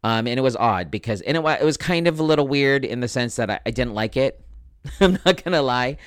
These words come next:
I don't know. I don't remember if I've talked about this in, um, a previous podcast, but I, I didn't really like the Instacart thing. I know a lot of people like it. I do enjoy, like, grocery shopping.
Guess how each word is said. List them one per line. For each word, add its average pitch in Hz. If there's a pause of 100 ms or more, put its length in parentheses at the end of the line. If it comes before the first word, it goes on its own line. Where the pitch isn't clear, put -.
(180)
I 139
don't 156
know. 156
I 143
don't 156
remember 147
if 139
I've 127
talked 127
about 120
this 123
in, 104 (460)
um, 92
a -
previous 107
podcast, 110
but -
I, -
I 127
didn't 185
really 185
like 170
the 135
Instacart 113
thing. 65 (380)
I 139
know 156
a 170
lot 170
of 165
people 160
like 131
it. 120 (140)
I 190
do 170
enjoy, 131
like, 110
grocery 107
shopping. 58